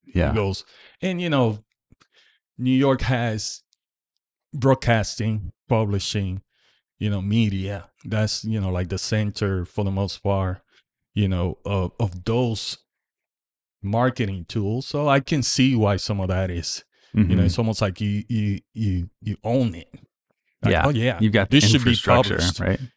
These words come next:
Speaker 2: This should be front page in the New York
Speaker 1: Right.
Speaker 2: Times," right? So, uh, you know, being here in the Midwest is a little more, we do it, we
Speaker 1: Mm-hmm.
Speaker 2: influence. So now that I'm older,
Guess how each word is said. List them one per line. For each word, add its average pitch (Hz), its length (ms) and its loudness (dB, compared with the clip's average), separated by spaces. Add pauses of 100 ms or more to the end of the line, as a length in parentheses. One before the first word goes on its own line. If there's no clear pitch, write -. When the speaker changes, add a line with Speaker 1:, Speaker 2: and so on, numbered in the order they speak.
Speaker 2:
This 151 160 2
should 131 140 -2
be 117 120 2
front 113 320 0
page 104 400 -2
in 107 60 -2
the 92 80 -4
New 92 100 -2
York 98 200 -2 (100)
Speaker 1:
Right. 92 180 4
Speaker 2:
Times," 87 160 -6
right? 110 260 0 (460)
So, 117 380 -2
uh, 110 260 0 (640)
you 123 140 2
know, 117 140 0
being 123 260 2
here 123 180 0
in 123 60 -2
the 110 60 -4
Midwest 127 440 -4
is 110 140 -4
a 110 60 -2
little 104 240 -2
more, 101 340 -2 (760)
we 104 120 -2
do 139 300 0
it, 156 140 -6
we 123 200 -4
Speaker 1:
Mm-hmm. 101 80 4
Speaker 2:
influence. 127 680 2 (640)
So 123 260 0
now 131 220 4
that 143 180 4
I'm 123 280 2 (200)
older, 151 480 0